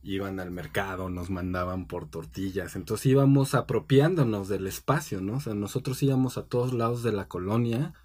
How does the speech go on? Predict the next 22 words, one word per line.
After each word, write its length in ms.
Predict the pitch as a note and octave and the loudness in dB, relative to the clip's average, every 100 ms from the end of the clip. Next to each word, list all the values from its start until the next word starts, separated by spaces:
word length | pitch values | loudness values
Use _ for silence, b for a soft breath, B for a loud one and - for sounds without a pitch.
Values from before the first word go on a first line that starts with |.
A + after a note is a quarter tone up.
| b _ | b _
a 120 | - | -10
hacer 260 | - G#2+ G#2+ | -2 0 2
mandados, 920 | A#2+ C3 D3 D3+ D3 C#3+ C3 C3 B2 | 6 8 10 10 10 8 6 4 0
a 60 | |
jugar, 680 | G#2 G2+ F#2 G#2+ A2 A2+ A2+ | -4 -4 0 2 4 4 2
jugábamos 560 | A2 G#2 G#2 G#2+ G#2+ - | 0 0 0 0 -2 -6
escondidillas 1040 | F#2+ - F2 F2+ F2+ G#2 G#2 G#2 G#2+ G#2+ - _ _ | -10 -8 -8 -6 -4 -4 -2 0 0 -4 -14 _ _
en 100 | A2+ | -16
la 100 | - | -14
calle, 480 | - G#2 A#2+ A#2 A2+ | -4 0 0 2 0
hacíamos, 460 | B2 A#2+ B2+ B2 | 2 2 2 2
inventábamos 580 | A#2+ G#2 G#2+ C3+ D3 C#3 | 0 -2 2 6 6 4
cosas 300 | C3+ B2+ B2+ | -2 -8 -4
ahí 160 | A2 A2 | -2 0
muy 220 | A#2 A#2 | 0 0
extrañas, 560 | G#2+ - G#2 G#2+ G2+ F2+ | -2 -2 0 0 -2 -8
¿no? 220 | G#2 C#3+ D3+ E2 | -8 -8 -10 -10
Eh, 260 | F#2 F2 F2 - B B B B B - | -8 -8 -10 -14 B B B B B -6
escondidillas 760 | G2+ G#2 G2+ G#2 A2+ B2+ B2+ | -2 0 0 2 4 4 4
en 140 | A2 | 0
patines, 800 | - F#2 - A#2+ B2 B2 A#2 A#2+ | 0 -4 0 2 4 4 2 0
¿no? 300 | G#2+ A#2+ D3+ | -2 -2 -4